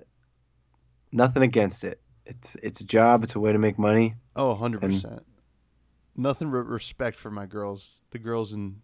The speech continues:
Speaker 2: in nothing, I guess. Not blue or anything. They're just in nothing. But, yeah, so we went to the second one, and then that was the one that even more money got taken out. And me and you weren't really participating that,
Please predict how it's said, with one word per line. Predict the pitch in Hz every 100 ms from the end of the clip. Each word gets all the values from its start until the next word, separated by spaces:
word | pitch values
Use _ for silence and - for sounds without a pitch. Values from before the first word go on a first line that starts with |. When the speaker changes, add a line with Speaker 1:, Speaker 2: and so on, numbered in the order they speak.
| -
Speaker 2:
in | 107 101 92 _ -
nothing, | 107 - 95 _ _ _ -
I |
guess. | 107 107 104 - -
Not | 107 101
blue | 101 101 101 107
or |
anything. | 101 101 101 104
They're | 107
just | 104 104 - _ _
in | 104
nothing. | 139 - 98 _ _ _ _ _
But, | 143 135 135
yeah, | 160 160
so | 117 139
we |
went | 143
to | 147 131
the |
second | 110 160 143 143
one, | 127 120 113 117
and | 117 113 107
then | 110 107 110 98
that | 127 139 131
was | 131 123 110
the | 123
one | 110 110 107 104
that | 101 - _
even | 127 101 95 98
more | 113 139 165
money | 139 107 98
got | 101 101
taken | - 98 95
out. | 101 101 - _ _ -
And | 123 123 127
me | 165 220
and | 196
you | 185
weren't | 165 165 147
really | 147 135
participating | 123 117 135 117 107 107 101 98
that, | 104 104